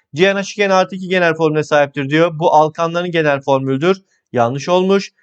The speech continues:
S P birleşmesi yapmış iki karbon atomu vardır diyor. Evet, bu molekülümüzde şu karbon atomları S P birleşmesi yapmıştır. Doğrudur diyebiliriz. Özel adlandırılması metil asetlendir diyor. Özel adlandırmayı ne yapıyoruz? Şuraya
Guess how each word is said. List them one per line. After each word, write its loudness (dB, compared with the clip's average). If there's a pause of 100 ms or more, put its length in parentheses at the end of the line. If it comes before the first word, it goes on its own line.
(180)
S 0
P 2
birleşmesi -4
yapmış 0
iki -10
karbon 2
atomu -4
vardır 0
diyor. 0 (300)
Evet, 2
bu -2
molekülümüzde 0
şu -8
karbon 0
atomları 0 (380)
S -8
P 2
birleşmesi -4
yapmıştır. 2 (380)
Doğrudur 2 (400)
diyebiliriz. 2 (300)
Özel 2
adlandırılması -4
metil 0
asetlendir -2
diyor. 4 (460)
Özel 4
adlandırmayı -2
ne 2
yapıyoruz? 0
Şuraya 2